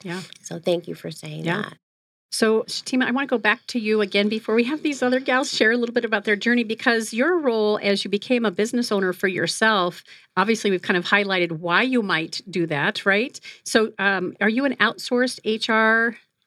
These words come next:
Speaker 1: uh, support? That's, how would you define your,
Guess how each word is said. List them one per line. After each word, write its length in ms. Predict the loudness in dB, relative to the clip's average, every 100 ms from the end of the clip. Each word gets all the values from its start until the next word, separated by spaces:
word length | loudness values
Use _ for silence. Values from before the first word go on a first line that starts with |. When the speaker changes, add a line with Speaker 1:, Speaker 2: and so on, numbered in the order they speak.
| _
Speaker 1:
uh, 180 | -4 -4 -4 _ -10
support? 720 | -6 -6 -2 -2 -2 -8 -16 _ _ _ _ _ _ _
That's, 280 | -2 -2 -12 -12
how 200 | -2 0
would 180 | 0 -2
you 80 | -2
define 720 | 0 -2 2 2 4 2 0
your, 640 | -2 0 2 4 4 2